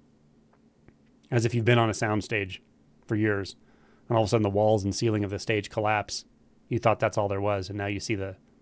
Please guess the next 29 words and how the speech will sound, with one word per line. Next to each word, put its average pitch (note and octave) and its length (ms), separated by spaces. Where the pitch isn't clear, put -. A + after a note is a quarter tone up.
great A2+ 320
sky, G2+ 520
the G2+ 120
vastness G2+ 580
of F#2+ 260
the G#2+ 100
atmosphere, G2+ 580
outer G#2 220
space, - 500
the A2+ 80
universe. G#2 560
The A#2 100
ground A2+ 320
below G2+ 280
you F#2+ 280
looks B2 180
so C3+ 100
different. A2 520
Everything A#2 340
looks G#2 160
so A2+ 100
different A2 420
when G#2 160
the F#2+ 80
walls A2 460
of F#2+ 80
expectation G2+ 760
have G2 160
collapsed. G2 600